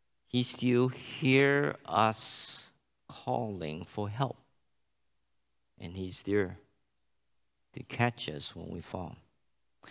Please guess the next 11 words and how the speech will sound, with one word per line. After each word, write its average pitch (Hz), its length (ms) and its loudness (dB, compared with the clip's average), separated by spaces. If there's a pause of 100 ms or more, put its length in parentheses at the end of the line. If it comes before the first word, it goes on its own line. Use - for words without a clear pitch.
(160)
See, 208 160 10
life 208 360 10
is 180 160 10
filled 185 240 12
with 165 120 10
ups 160 220 8
and 143 120 6
downs, 147 380 10
but 117 200 4
God 170 340 10
knows 170 960 6